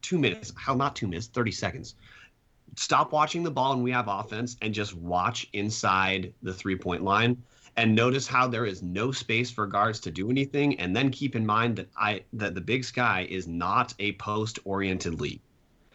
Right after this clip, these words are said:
Um, because of that, I, I just don't think Klaus is the guy. Um, un-, now, a guy who does run the double post thing is,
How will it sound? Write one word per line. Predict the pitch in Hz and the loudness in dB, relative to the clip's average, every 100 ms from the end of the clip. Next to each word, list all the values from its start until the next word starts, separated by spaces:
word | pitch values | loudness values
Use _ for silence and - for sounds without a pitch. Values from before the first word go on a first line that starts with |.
| - - - _ | -20 -20 -20 _
Um, | - 80 - - _ - _ _ _ _ _ _ _ _ 113 | 2 2 2 -8 _ -20 _ _ _ _ _ _ _ _ -8
because | 123 151 139 127 | -4 0 4 4
of | 131 120 | 4 4
that, | 120 127 123 - | 4 2 0 -4
I, | 90 80 | -4 -2
I | 92 117 | -2 0
just | 120 90 | 0 -2
don't | 104 98 | -2 -2
think | - 92 | -4 -4
Klaus | - 98 98 90 - | 0 4 4 2 -4
is | 98 95 85 | -4 -4 -4
the | 87 85 | -4 -2
guy. | 78 87 78 67 73 113 - - - _ | 2 2 4 2 -2 -8 -16 -20 -20 _
Um, | 78 78 - | 2 2 4
un-, | 101 95 | 4 2
now, | - 113 95 80 | 2 4 4 0
a | 95 | -2
guy | 113 131 | 0 0
who | 123 | -2
does | 101 131 123 | -4 -4 -4
run | 110 104 | -4 -4
the | 95 | -4
double | 98 95 | -6 -6
post | 95 92 - | -6 -8 -8
thing | 95 90 90 | -6 -4 -4
is, | 87 90 80 | -4 -4 -6